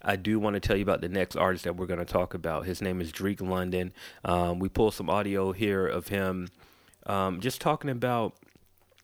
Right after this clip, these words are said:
how he, he managed to network and, and the importance of building relationships and being an artist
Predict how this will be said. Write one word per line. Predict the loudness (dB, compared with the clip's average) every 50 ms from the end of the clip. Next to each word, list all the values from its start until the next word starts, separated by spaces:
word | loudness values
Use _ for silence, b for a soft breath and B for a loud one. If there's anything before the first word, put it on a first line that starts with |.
| _ _ _ -12 -6
how | 0 2 4 4 4
he, | 4 2 2 2 2 0 0 -2
he | -2 0 0 0
managed | 2 2 2 2 0 -2 -2
to | -2
network | 0 2 4 4 2 2 0 2 2 2 0 -2 -4
and, | -4 -2 -2 -2
and | -2 -2 -2 -2 -2 -4 -6
the | -4 -2 -2
importance | -2 -2 0 0 0 0 0 -4
of | -4
building | -2 -2 -2 0 0
relationships | 0 0 2 2 0 0 -2 -2 -2 0 -2 0 0
and | -4 -2 0
being | 0 0 0 0 0
an | 0 0
artist | 2 4 4 4 2 0 -2 -4 -6